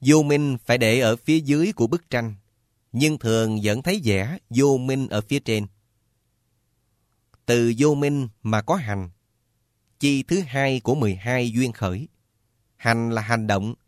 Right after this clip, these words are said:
là nghiệp. Từ hành mà sinh ra đủ loại vui buồn, sướng khổ.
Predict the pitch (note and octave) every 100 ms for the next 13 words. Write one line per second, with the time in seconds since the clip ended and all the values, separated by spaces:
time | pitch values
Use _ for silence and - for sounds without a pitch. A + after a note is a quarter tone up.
0 | _ _ - G#2+ A2+ G#2 G#2 G#2 - _
1 | _ _ _ _ _ _ _ - B2+ B2+
2 | B2 A#2+ A2+ A2+ A2 A2 - D3 C#3 C#3
3 | C3+ B2+ C3+ - A2 D#3 C#3+ G#2 A2+ C3+
4 | D#3+ C3+ G#2+ G2+ F#2+ - E3 G#3+ - F#2
5 | B2+